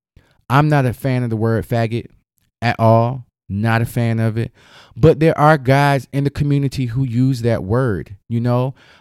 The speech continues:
Um, I'm not particularly here for it,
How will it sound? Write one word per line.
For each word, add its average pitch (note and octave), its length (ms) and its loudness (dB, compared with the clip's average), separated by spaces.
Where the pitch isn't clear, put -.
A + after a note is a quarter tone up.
Um, A#2+ 540 -2
I'm C#3 260 0
not C#3+ 220 0
particularly C#3 500 -2
here C#3 220 2
for C#3 360 0
it, C#3 80 -8